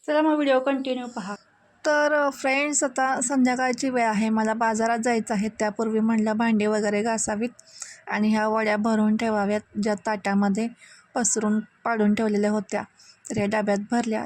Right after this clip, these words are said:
त्यानंतर मी बाजार करून आले. बाजार एवढा महाग ना, खूप महाग, म्हणजे, अ, भेंडी म्हणजे वीस रुपये पावशेर, आमच्यासाठी ती महागच आहे. आता तुमच्याकडे काय रेट आहेत मला नाही माहिती.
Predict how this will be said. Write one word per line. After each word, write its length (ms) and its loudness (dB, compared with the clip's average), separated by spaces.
त्यानंतर 360 0
मी 160 2
बाजार 460 0
करून 260 -2
आले. 260 -2
बाजार 560 0
एवढा 480 0
महाग 460 2
ना, 200 2
खूप 280 -2
महाग, 320 2
म्हणजे, 560 2
अ, 200 0
भेंडी 500 2
म्हणजे 240 -2
वीस 360 -2
रुपये 260 -2
पावशेर, 460 -2
आमच्यासाठी 580 -2
ती 160 -4
महागच 460 0
आहे. 120 0
आता 120 -2
तुमच्याकडे 520 -2
काय 180 0
रेट 220 -2
आहेत 180 -2
मला 220 -4
नाही 260 2
माहिती. 440 -2